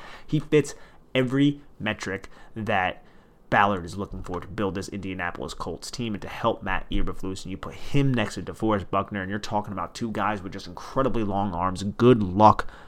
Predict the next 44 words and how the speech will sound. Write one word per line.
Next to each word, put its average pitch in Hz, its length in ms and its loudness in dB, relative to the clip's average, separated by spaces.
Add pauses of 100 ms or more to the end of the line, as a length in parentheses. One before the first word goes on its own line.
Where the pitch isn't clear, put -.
(180)
guards 104 560 4
and 95 160 -10
tackles, 95 480 -2
getting 104 360 -4
your 98 100 -6
hands 95 380 -6
inside 92 500 -2
and 64 160 -12
establishing 104 960 4
at 87 100 -12
the - 60 -10
point 92 260 -8
of 73 60 -6
attack. 90 340 -2
It's - 100 -12
gonna 82 140 -8
be 80 60 -8
very, 110 240 0
very 101 180 2
difficult 92 520 -4 (260)
for 135 260 6
them 101 180 -2
when 98 120 -8
you 98 100 -6
have 101 340 2
those 104 220 -2
types 104 300 -4
of 85 80 -10
dudes. 98 220 -4
And 107 60 -4
then 135 80 0
you 147 60 2
have - 160 0
Darius 107 400 2
Leonard, 104 320 0 (240)
who 107 220 0
is 90 100 -4
their 90 200 -4 (280)
linebacker, 101 720 2 (800)
who's 113 180 0
just 98 300 -2
insanely 107 580 0
long, 92 400 0
has 87 260 -10